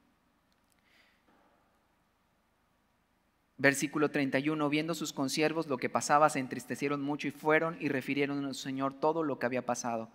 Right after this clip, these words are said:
Y que vemos otra, otro principio acerca del perdón aquí. Sabes, cuando tú y yo no perdonamos, no solo nos afecta a nosotros. O sea, no es como que tú tienes el, el asunto. Cuando tú no perdonas, afectas a muchas otras personas.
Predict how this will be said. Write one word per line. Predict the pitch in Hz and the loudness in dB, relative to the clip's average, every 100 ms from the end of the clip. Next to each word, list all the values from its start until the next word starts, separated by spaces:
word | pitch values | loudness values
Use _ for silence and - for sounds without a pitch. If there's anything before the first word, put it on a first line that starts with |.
| - - - - - | -20 -20 -20 -18 -8
Y | 139 | 0
que | 165 - 139 | 0 0 2
vemos | 143 151 | 2 0
otra, | 147 147 151 147 - | -4 0 -2 -2 -2
otro | 135 143 | -2 -2
principio | 135 123 135 131 | -4 -4 -4 -4
acerca | 139 127 127 | -4 -4 -4
del | 123 | -2
perdón | 120 123 123 | -4 -4 -4
aquí. | 123 - 135 - - - - - | -6 -6 -10 -12 -20 -20 -20 -4
Sabes, | 127 135 143 | 4 4 4
cuando | - 123 120 | 0 -2 0
tú | 165 | 0
y | |
yo | 165 175 | -2 -2
no | 170 | -2
perdonamos, | 165 139 127 139 147 | -2 -2 0 0 0
no | 143 | -4
solo | 139 143 147 | -4 -2 -2
nos | 135 135 | -2 -4
afecta | - 135 - 131 | -6 -6 0 0
a | - 120 | 0 -4
nosotros. | 113 123 113 107 - _ _ | -4 -8 -10 -12 -12 _ _
O | |
sea, | - 123 | 0 2
no | 135 | 2
es | 135 | -2
como | 147 139 - | -2 -4 -4
que | |
tú | 120 - 143 | -6 -4 -2
tienes | 143 139 135 | -2 -2 -2
el, | 131 120 117 | -4 -4 -6
el | 135 123 | -8 -8
asunto. | 123 131 123 110 - - - | -6 -8 -8 -10 -14 -20 -4
Cuando | 127 127 | -2 -2
tú | 143 | -2
no | 160 170 | -2 -2
perdonas, | 131 131 139 | -2 -2 -2
afectas | 127 - 135 139 - | -4 -4 -6 -6 -8
a | |
muchas | 127 135 139 135 | -10 -10 -12 -14
otras | 120 127 | -12 -12
personas. | - 117 123 123 107 - | -10 -12 -10 -10 -12 -18